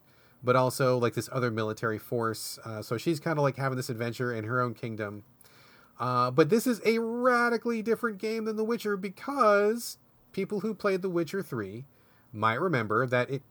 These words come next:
also had a, like, mini game called Gwent, which was card-based, and a lot of the quests in The Witcher, like, that was a three D,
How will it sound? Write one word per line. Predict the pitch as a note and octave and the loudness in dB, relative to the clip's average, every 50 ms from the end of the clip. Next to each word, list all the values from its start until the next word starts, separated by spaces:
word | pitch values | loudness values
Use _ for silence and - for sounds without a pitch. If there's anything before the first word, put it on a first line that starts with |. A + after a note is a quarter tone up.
| - - | -12 -6
also | - D3+ F#3 F3+ - A3 F3 | -2 -2 0 0 2 0 0
had | B2+ C3+ C3 C3 C3 B2 - - | 0 0 0 0 -2 -2 -2 -2
a, | C3+ C3+ | -2 2
like, | C3+ C#3 C#3 C3+ - - | 2 2 2 0 -4 -6
mini | B2 B2 C3+ A3 C4+ C#4+ B3+ | -4 -2 0 0 0 0 -2
game | E3 C#3+ B2 A2+ A2+ A#2 A#2+ | -2 -2 -2 -2 -2 -4 -6
called | A2+ - C#3 C3 C3 A#2+ A2 G2+ | -6 -4 -2 -2 -2 -2 -4 -8
Gwent, | G2+ G#2+ A#2 D3 D3+ A2+ G2+ A2+ - | -8 -4 0 0 0 0 -2 -6 -10
which | - - A#2+ A#2+ - - | -10 -8 -6 -6 -4 -2
was | A#2 A#2 A2+ G2 G2 G2+ F#2+ - _ _ _ _ | -2 -2 -2 -4 -6 -12 -18 -20 _ _ _ _
card-based, | - - - A#3+ C#4 C#4+ G#3+ C3+ - G#2+ F#2 F#2 B2+ C#3+ - - - - - _ _ _ _ - _ _ _ _ - | -12 -2 2 4 4 4 4 2 0 -4 -6 -6 -8 -10 -10 -12 -14 -16 -20 _ _ _ _ -20 _ _ _ _ -6
and | B2+ C3 C3 | -2 0 2
a | C3 B2 | 2 2
lot | C3 D3 F3+ G3+ | 2 2 2 2
of | G3 | 0
the | F#3 | -2
quests | C#3+ - - G3 F#3 F3+ D3 - - - - _ - | -4 -2 0 2 2 2 0 -4 -8 -12 -12 _ -2
in | F#3 G#3+ A3+ | 0 0 2
The | A3+ G3+ | 2 2
Witcher, | C#3+ B2+ A2 - - A#2 B2+ C3+ | 2 2 0 -2 -4 -4 0 2
like, | C3+ D3 C3+ | 2 2 4
that | - F3 F3+ | 4 4 4
was | G3 F#3 | 4 2
a | F3+ E3+ | 0 -2
three | C#3+ F3+ F3+ F3+ | -2 0 0 0
D, | E3+ D#3+ D#3+ D#3 D3+ D3+ D3+ D3+ D3 | 0 0 0 -2 -2 -2 -4 -6 -8